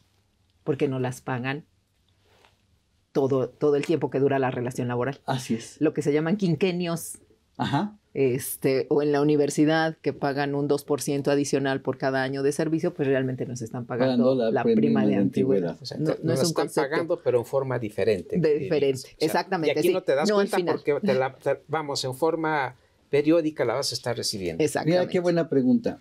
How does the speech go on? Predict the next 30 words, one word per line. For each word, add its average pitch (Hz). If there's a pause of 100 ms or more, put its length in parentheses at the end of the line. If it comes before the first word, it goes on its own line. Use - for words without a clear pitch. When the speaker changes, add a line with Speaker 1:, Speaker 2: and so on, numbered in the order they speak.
(280)
Speaker 2:
Eh, 131
y 135
se 117
me 110
olvidó 110
preguntarte. 95 (420)
Cris 131
Carvajal, 101 (260)
mi 151
trabajador 165
me, 185
eh, 143
si 139
mi 160
trabajador 165
me 214
robó, 143
¿tengo 180
manera 156
de 151
comprobar 120
que 151
lo 120
hizo? 139
¿Y 202
se 139
finiquita 127
o -
se 151
liquida? 107